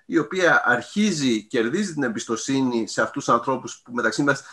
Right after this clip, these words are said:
είναι έτοιμοι να το πάρουν. Γιατί αυτοί καταλαβαίνουν, τα, οι νέοι άνθρωποι καταλαβαίνουν πώς λειτουργούν οι αγορές, καταλαβαίνουν γιατί τους ενδιαφέρει να μπορούν να επενδύουν,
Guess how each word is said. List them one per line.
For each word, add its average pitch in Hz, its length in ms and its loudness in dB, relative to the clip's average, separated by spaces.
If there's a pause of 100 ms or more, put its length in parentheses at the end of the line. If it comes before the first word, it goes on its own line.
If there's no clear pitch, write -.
(120)
είναι 151 200 4
έτοιμοι 147 360 4
να 98 120 4
το - 80 -8
πάρουν. 92 360 0
Γιατί 107 280 -2
αυτοί - 160 -2
καταλαβαίνουν, 113 600 0
τα, - 160 0
οι 113 120 -2
νέοι 120 280 4
άνθρωποι 139 560 0 (360)
καταλαβαίνουν 127 920 4 (140)
πώς 120 200 -2
λειτουργούν 117 340 -2
οι 104 60 2
αγορές, 113 540 2
καταλαβαίνουν 135 960 4 (200)
γιατί 143 880 0
τους 120 180 -10
ενδιαφέρει 120 720 4
να 117 120 4
μπορούν 113 600 4 (220)
να 107 480 0
επενδύουν, 110 960 -4